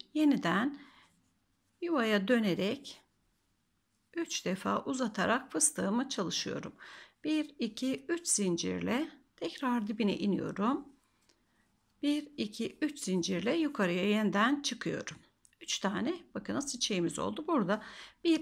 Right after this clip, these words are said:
iki, üç, dört, beş tane çalıştık. Dördüncüyü çalışıyorum. Bir, iki,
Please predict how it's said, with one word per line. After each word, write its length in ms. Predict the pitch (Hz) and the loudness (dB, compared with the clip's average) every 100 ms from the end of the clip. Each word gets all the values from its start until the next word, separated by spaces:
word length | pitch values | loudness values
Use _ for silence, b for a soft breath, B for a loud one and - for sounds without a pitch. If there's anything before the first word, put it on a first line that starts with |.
| - | 0
iki, 220 | 240 - | -6 -4
üç, 300 | 262 - - | -2 -2 0
dört, 260 | 339 381 - | 0 0 0
beş 220 | 302 - | 2 2
tane 300 | 185 185 196 | 0 -2 -2
çalıştık. 500 | - - 180 - - - - _ _ _ _ _ b b b _ _ _ _ _ - | -2 -2 -2 -4 -6 -12 -20 _ _ _ _ _ b b b _ _ _ _ _ 0
Dördüncüyü 600 | 349 285 190 180 202 202 | 4 4 4 2 0 0
çalışıyorum. 720 | 214 175 - 196 190 285 302 | -2 -2 -2 -2 0 2 2
Bir, 400 | 226 - - - - _ _ _ _ _ - | 0 -2 -6 -10 -14 _ _ _ _ _ -10
iki, 500 | 208 - 208 320 | -8 -4 -2 -2